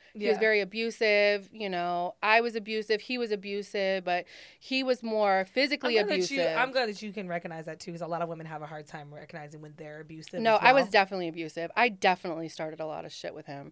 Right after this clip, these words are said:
Speaker 2: Yeah.
Speaker 1: Uh, you know, and I would kick it off. He would piss me off. I would throw shit at him, and then it would just be on from there, like,
Speaker 2: Mm.
Speaker 1: right in front of the kids. And it was just very toxic.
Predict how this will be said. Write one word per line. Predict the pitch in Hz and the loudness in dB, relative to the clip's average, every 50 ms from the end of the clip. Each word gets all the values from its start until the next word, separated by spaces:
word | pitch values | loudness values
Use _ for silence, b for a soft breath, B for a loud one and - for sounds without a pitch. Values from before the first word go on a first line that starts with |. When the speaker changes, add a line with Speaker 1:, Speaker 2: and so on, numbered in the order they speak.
| B B | B B
Speaker 2:
Yeah. | 185 175 170 156 147 147 165 - | -12 -10 -8 -8 -8 -10 -4 0
Speaker 1:
Uh, | 208 196 190 185 185 185 180 - | 2 4 4 6 6 4 4 2
you | 226 247 247 | 0 0 2
know, | 226 208 202 | 2 4 4
and | 214 214 208 | 4 4 4
I | 226 226 | 4 4
would | 220 214 - | 4 2 0
kick | - 208 196 196 | -6 -6 -4 0
it | 175 | 0
off. | 165 165 170 170 170 - - | 2 2 2 0 0 -4 -8
He | 196 - 240 220 | -10 -6 -2 -2
would | 202 202 | -2 -2
piss | - 220 214 208 - | 0 -4 -4 -4 -4
me | 214 202 | -4 -2
off. | 190 190 185 185 - | -2 0 -2 0 0
I | 214 | 0
would | 208 202 - | 0 0 -2
throw | 190 185 180 | -4 -4 -4
shit | - 196 175 | -4 -2 0
at | 175 175 170 | 0 0 0
him, | 170 175 170 - | 0 -4 -4 -6
and | 190 185 180 | -6 -4 -4
then | 170 170 - | -4 -2 -2
it | 185 190 180 | -4 -4 -4
would | 185 202 165 160 | -4 -6 -6 -6
just | 170 160 160 - - _ | -6 -8 -8 -10 -14 _
be | 175 170 165 - | -12 -10 -10 -8
on | 156 165 165 156 | -8 -8 -8 -8
from | - 165 160 156 | -10 -10 -8 -6
there, | 165 165 156 156 165 190 - | -6 -6 -6 -8 -10 -8 -6
like, | 196 185 185 | -4 -4 -2
Speaker 2:
Mm. | 185 196 | 0 2
Speaker 1:
right | 202 208 | 2 2
in | 208 196 | 2 0
front | 214 196 | -4 -4
of | 180 | -4
the | 175 175 | -6 -10
kids. | - - 269 254 247 240 - 240 | -4 0 2 2 2 2 0 -2
And | 240 | 0
it | 269 262 | 0 0
was | 277 - | 0 0
just | 262 220 196 B B B B B B B - | -2 -2 -2 B B B B B B B -2
very | 202 220 220 214 208 | 2 4 4 4 2
toxic. | 214 - - 196 196 208 - - - 247 247 254 262 - _ | -2 -2 0 0 0 0 -2 -4 -4 -2 -2 -2 -2 -6 _